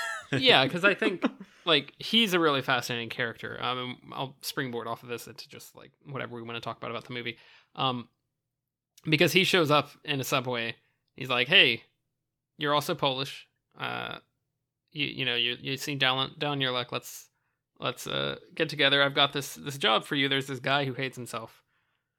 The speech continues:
and hates his life and just wants, wants it to end." Uh, and needs somebody to kill him 'cause he has a wife and kids who can't possibly, uh, deal with the knowledge that their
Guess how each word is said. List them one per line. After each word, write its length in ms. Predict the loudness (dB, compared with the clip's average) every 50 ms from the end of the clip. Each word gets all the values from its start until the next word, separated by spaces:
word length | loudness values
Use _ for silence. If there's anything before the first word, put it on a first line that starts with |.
| _ _ _
and 360 | -12 -12 -12 -12 -14 -16 -18 -20 -20 -20 _ -8
hates 220 | -6 -6 -6 -6
his 160 | -10 -12 -8
life 240 | -8 -8 -8 -8 -10
and 100 | -14 -16
just 160 | -16 -14 -10
wants, 300 | -10 -10 -8 -10 -16 -18 _
wants 220 | -8 -6 -6 -6 -6
it 80 | -8
to 80 | -8 -10
end." 300 | -10 -14 -16 -18 -18 -20 -20 _ _ _ _
Uh, 300 | -12 -12 -10 -12 -14 -16 -18 -20 _ _ _
and 320 | -8 -8 -8 -8 -12 -14 -14
needs 280 | -14 -14 -14 -14 -12
somebody 300 | -10 -8 -8 -8 -8 -8
to 60 | -4
kill 220 | -2 0 2 2 2
him 100 | 0 -2
'cause 140 | -4 -4 -6
he 100 | -6 -6
has 320 | -6 -8 -10 -12 -18 -20 _ _ _ _ _ _ _ _ _ _ _ -10
a 60 | -6
wife 200 | -6 -6 -6 -8
and 100 | -12 -12
kids 360 | -10 -10 -10 -10 -12 -16 -16
who 80 | -18 -14
can't 280 | -12 -12 -12 -12 -12 _ _ _ _ _ _ _ _ _ -12
possibly, 600 | -8 -8 -8 -8 -8 -14 -18 -18 -20 -20 -20 _ _ _ _ _ _ _ _ _ _ _ _ _ _ _ _ _ _
uh, 380 | -8 -6 -6 -6 -6 -8 -10 -12 -14 -10 2
deal 300 | 4 6 6 6 6 4
with 300 | 2 0 0 -2 -10 -18 _
the 200 | -12 -4 -2 0
knowledge 440 | 4 6 6 6 6 4 0 -2 -2
that 280 | -2 -2 -2 -4 -4 _
their 380 | -8 -8 -8 -10 -12 -14 -16